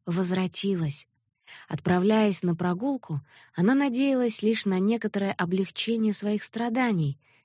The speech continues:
Теперь же упоенно трепетала от счастья,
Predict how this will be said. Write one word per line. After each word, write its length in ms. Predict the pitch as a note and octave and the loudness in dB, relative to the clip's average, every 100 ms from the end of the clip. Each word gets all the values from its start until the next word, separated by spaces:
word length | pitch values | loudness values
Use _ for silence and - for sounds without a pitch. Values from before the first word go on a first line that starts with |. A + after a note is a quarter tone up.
| _ - | _ -8
Теперь 520 | D#3 D3 F3+ B3 A#3 | -6 0 2 2 0
же 240 | G#3 G3+ - _ _ | -4 -6 -8 _ _
упоенно 800 | - E3 E3+ E3 F#3 A#3 A3 A3 | -6 0 2 4 4 2 2 2
трепетала 760 | G#3+ E3+ E3 D#3 D3 E3 D#3+ D#3 | 0 -2 0 -2 0 0 2 0
от 100 | D3 | -4
счастья, 760 | - - F3 F3 - - D#3 | -6 -4 -2 -2 -4 -6 -8